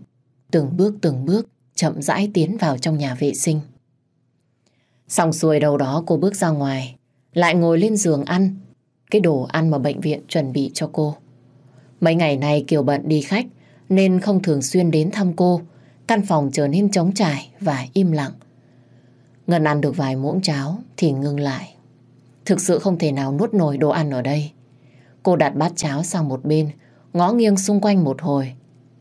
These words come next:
Khi chắc chắn không có ai nhìn thấy, Ngân mới lấy trong ngăn kéo cuối cùng ra một bao thuốc lá Thăng Long. Mấy ngày trước Kiều đến,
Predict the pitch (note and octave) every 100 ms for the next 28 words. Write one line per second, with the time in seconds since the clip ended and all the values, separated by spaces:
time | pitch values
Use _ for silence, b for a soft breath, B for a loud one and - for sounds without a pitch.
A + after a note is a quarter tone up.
0 | _ _ - F3 E3 F#3+ G3 D#3+ C#3+ G3
1 | - D#3+ E3 E3+ E3 C#3 B2+ B2+ D3 C#3+
2 | C4 b b b b b b E3+ D#3+ D#3
3 | D#3 D3+ D#3 E3 D3 D3 C#3+ C#3+ E3 E3
4 | E3+ G3 E3+ C#3 C3 F3 E3 C#3+ D3+ E3
5 | E3 A#3+ E3 D#3 - F#3 E3+ E3+ F3 E3
6 | B B B B B B - F3 G3+ D#3+
7 | C#3+ - C#4 - D#3+ C#3+ C#3+ C#3+ A3+